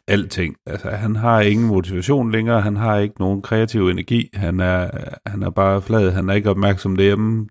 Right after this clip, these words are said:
Det hele, det kunne faktisk godt lige køre bare lidt, lidt bedre. Øhm,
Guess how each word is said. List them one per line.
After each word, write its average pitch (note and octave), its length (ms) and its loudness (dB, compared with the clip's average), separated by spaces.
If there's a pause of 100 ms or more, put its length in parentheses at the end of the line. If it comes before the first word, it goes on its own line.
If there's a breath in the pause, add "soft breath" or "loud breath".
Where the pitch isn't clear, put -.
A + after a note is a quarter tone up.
(580)
Det A2 100 -2
hele, G#2 340 0
det E2+ 380 2 (160)
kunne G2 160 0
faktisk - 480 -8
godt - 420 -2
lige F2 240 2
køre E2 360 2 (260)
bare G#2 180 2
lidt, F#2 260 -2 (600)
lidt G2 240 2
bedre. G2 300 -6 (720 loud breath)
Øhm, F#2+ 920 2